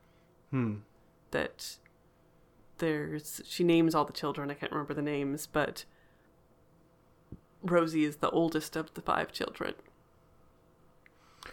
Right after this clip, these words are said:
Speaker 2: 'Cause I expected the way that she was so, uh, that she would be the youngest.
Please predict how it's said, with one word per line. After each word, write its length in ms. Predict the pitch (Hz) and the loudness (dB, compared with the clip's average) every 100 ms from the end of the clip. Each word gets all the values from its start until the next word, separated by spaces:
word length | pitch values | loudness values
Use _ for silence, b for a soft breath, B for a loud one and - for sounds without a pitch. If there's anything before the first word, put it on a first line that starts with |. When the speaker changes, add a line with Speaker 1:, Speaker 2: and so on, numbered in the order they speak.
| - | -4
Speaker 2:
'Cause 140 | 240 | 4
I 80 | 190 | 6
expected 680 | 160 - - 202 - 165 - | 6 2 2 2 2 0 2
the 140 | 160 | -4
way 220 | 160 165 156 | 0 2 2
that 180 | - | 0
she 280 | - 160 156 - | -2 -4 -4 -8
was 520 | 175 156 147 - - - b b b b b b b b b _ - - - | -4 -2 -2 -6 -10 -14 b b b b b b b b b _ -20 -16 -6
so, 680 | - 165 151 147 165 165 | 2 4 4 2 0 0
uh, 600 | - 156 156 131 175 196 185 - _ _ _ _ _ _ _ _ - | 2 4 4 2 2 0 -6 -18 _ _ _ _ _ _ _ _ -2
that 180 | 180 175 | 2 4
she 120 | 175 | 4
would 60 | 156 | 4
be 40 | |
the 80 | 151 | 2
youngest. 640 | 143 - - - - - | 0 -2 -8 -10 -12 -14